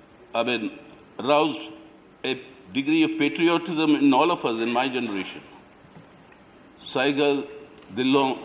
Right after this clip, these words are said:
Shanawaz, the I N A trials, and what that has, uh, been documented today as, is a part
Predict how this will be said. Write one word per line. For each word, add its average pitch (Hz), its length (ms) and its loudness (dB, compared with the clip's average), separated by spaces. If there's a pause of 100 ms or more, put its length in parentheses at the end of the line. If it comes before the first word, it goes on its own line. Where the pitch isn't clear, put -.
(540)
Shanawaz, 110 640 0 (960)
the 104 200 0
I 120 200 4
N 131 160 0
A 117 120 -4
trials, 85 340 -8 (1120)
and 104 180 -4
what 143 420 -4
that 151 200 0 (140)
has, 135 160 -2 (120)
uh, 120 340 -2
been 135 240 0
documented 143 640 -2
today 101 320 -6 (1200)
as, 123 320 -2 (220)
is 139 140 -4
a 143 60 0
part 180 300 4